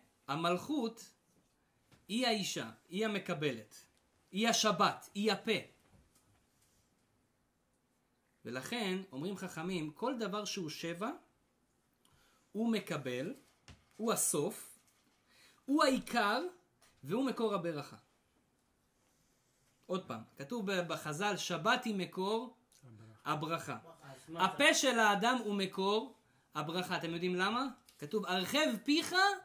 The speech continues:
Speaker 1: ועמלאו". יש פסוק בתהילים, נכון? "הרחב פיך", הקדוש ברוך הוא אומר, "תרחיב את הפה שלך,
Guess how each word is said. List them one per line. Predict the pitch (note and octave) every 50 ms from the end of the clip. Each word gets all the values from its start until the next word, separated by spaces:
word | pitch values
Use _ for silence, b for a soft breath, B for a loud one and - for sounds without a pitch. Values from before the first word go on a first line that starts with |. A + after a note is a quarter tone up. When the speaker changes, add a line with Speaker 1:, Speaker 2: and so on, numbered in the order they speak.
| - _ _ _ _ -
Speaker 1:
ועמלאו". | C3 C3 F3+ - G3 G3 F#3+ F#3+ F#3+ G3 G#3 A3 G3 D3+ B2 B2 C3
יש | C3+ C#3 -
פסוק | - D3+ E3+ G3 E3+
בתהילים, | D#3+ D#3 D3 D#3 D3+ D3 C#3 A#2+ G#2+ G#2+
נכון? | A2+ - E3 F#3+ A3 A#3 - - B B B B B B
"הרחב | D#3+ F3+ G3 F#3 - C#4+ D4+ D4+ B3 -
פיך", | - D#4+ D#4 -
הקדוש | C#4+ C4+ C4+ B3 A#3+ G#3+ C4 C#4+
ברוך | B3+ C4 C4
הוא |
אומר, | D4 D4 C#4 C#4+
"תרחיב | C4+ B3+ - F#4+ G4 F#4 -
את | E4+
הפה | D#4 D#4 F4+ G4 F4+ -
שלך, | - -